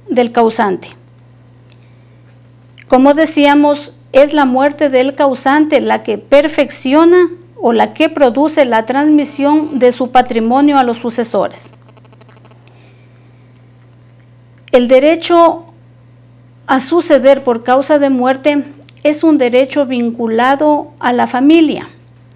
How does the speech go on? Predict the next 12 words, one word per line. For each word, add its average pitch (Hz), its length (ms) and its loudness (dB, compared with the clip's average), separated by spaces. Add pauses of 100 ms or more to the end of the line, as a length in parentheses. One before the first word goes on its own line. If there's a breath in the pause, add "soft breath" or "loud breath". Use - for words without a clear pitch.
(640 soft breath)
pues 262 280 4
se 285 160 2
sustenta 269 840 -2
en 233 280 -2
vínculos 285 840 0
o 277 200 2
en 262 300 -2
nexos 277 560 -4 (180)
de 226 460 -2
solidaridad, 240 1200 -2
de 240 220 -2
afecto, 254 760 -2